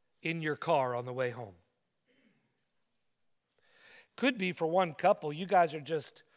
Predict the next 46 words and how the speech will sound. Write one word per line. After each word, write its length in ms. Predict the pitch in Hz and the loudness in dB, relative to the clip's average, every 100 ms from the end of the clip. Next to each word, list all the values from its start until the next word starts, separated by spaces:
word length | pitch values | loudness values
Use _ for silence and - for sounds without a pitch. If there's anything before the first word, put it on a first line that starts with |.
| _ | _
really 600 | 160 165 220 247 226 185 | -10 -6 0 6 6 6
excited 540 | 156 - - 156 156 147 | 2 -2 4 4 4 0
about 220 | 151 147 | 0 0
the 100 | 156 | 2
opportunity 460 | 151 147 - 165 147 | 0 0 -8 -8 -4
to 120 | 151 | -4
apply 360 | 139 165 156 | -2 2 4
some 240 | 156 170 160 | 4 0 -2
of 80 | 151 | -4
these. 280 | 156 156 - - - | -6 -8 -12 -10 2
Uh, 100 | 151 - - | 2 2 -6
uh, 80 | 170 | -4
several 320 | - 214 190 | 6 6 6
topics 440 | - 196 196 170 | 4 2 2 -4
have 120 | 170 | -4
popped 320 | - 175 165 180 | 6 6 6 4
up 140 | 175 | 2
that 160 | 165 170 | 0 -2
you 100 | 156 | 0
want 220 | 170 180 | 4 4
to 60 | |
take 280 | 143 - 175 | 2 -2 -4
through 200 | - 185 | -2 -4
some 200 | - 175 | 0 -2
of 80 | 180 | 0
the 60 | 165 | -4
tools, 340 | 180 175 175 - - - | -2 -2 -2 -10 -16 4
and 280 | 165 170 175 | 4 4 -2
you, 240 | 190 160 - 165 | -6 -8 -12 -8
you, 220 | 165 170 | -6 -6
you 80 | 175 | -2
want 140 | 170 | 0
to 40 | 160 | 0
apply 400 | - 196 190 196 | 0 6 8 8
them. 140 | 190 - - | 4 -6 0
Maybe 220 | 175 233 | 2 4
the 100 | 220 | 4
ride 260 | 185 185 170 | 6 6 6
home 160 | 175 | 0
is 100 | 175 | -2
the 100 | 127 | -8
perfect 840 | - - - 190 175 151 _ - | -14 -18 -6 -6 -4 -10 _ -20
time 320 | - 135 110 110 _ _ _ _ | -12 -10 -10 -12 _ _ _ _
for 160 | - 147 | -6 -4
some 280 | - 139 | -2 -2
couples. 680 | 127 135 120 117 131 - - | -2 -8 -8 -14 -18 -20 -20